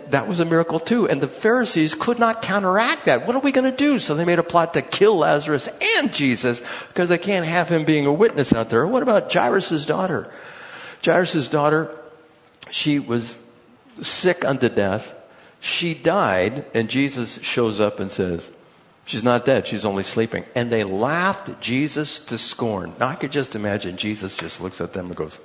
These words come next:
"Oh, yeah?" And he goes in, she gets up, and she's totally fine after that. So they would have testified that she is dead, and he raised her from the dead. Or, now,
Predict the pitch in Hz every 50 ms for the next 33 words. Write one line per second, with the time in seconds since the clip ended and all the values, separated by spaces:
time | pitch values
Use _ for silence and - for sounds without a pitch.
0 | - - - 92 90 92 87 78 87 101 151 208 - - - - - - - -
1 | - - - - - _ _ - - - 120 120 120 113 107 - 110 110 110 107
2 | - 104 101 107 127 147 165 - - - - - - - - - 170 160 127 104
3 | 107 107 101 - - - 117 131 - - - - - 131 127 - - 147 143 143
4 | - - 135 127 123 117 113 120 120 117 117 - 135 139 160 170 170 147 117 -
5 | - 123 120 120 - 110 104 135 123 98 - - - 101 98 120 139 180 170 151
6 | 131 113 - - 156 170 165 - 135 - - - 107 107 98 92 - - - 123
7 | 110 98 95 85 - - - - - - 85 90 95 98 - - - - - -
8 | - - - - - - 104 - - 131 156 160 113 104 120 147 165 185 196 170
9 | - - 165 156 151 - - 147 147 139 139 139 139 131 120 95 - - - -
10 | - - - - - - 160 147 - - - - - 127 127 - -